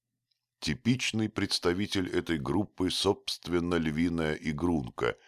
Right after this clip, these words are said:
небольшое, в двадцать сантиметров, животное оливково-бурого цвета. Лицо, руки и ноги черные. "Это одно из самых красивых и изящных животных, какого только я видел",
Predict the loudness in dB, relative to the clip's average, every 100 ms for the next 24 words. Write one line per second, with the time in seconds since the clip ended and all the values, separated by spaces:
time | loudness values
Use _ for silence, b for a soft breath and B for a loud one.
0 | b b -6 -2 -2 -2 2 4 4 2
1 | -4 _ -16 -8 0 0 0 -4 -6 -6
2 | -4 -4 -4 -4 -6 -8 -10 B B B
3 | 0 2 4 2 0 -6 -4 -2 -2 -2
4 | -2 -4 -2 -2 -2 -2 -2 -4 -6 -4
5 | -4 -6 -8 -12 -14 _ _ _ _ _
6 | _ _ -10 -10 -6 2 4 4 2 -8
7 | -4 -2 -2 -2 -6 -4 -4 -2 -4 -4
8 | -6 -8 _ _ _ -2 0 0 -2 -10
9 | -14 -16 -20 _ _ _ _ _ _ _
10 | _ _ _ _ _ _ -2 -2 2 2
11 | 4 4 2 0 0 2 0 2 0 0
12 | -2 -4 -2 0 0 0 2 2 0 -2
13 | -2 0 -2 4 4 4 0 -4 -6 -2
14 | 0 4 2 0 -10 -6 -6 -4 -2 -2
15 | 0 -2 -2 -2 0 0 0 -2 -2 -6
16 | -10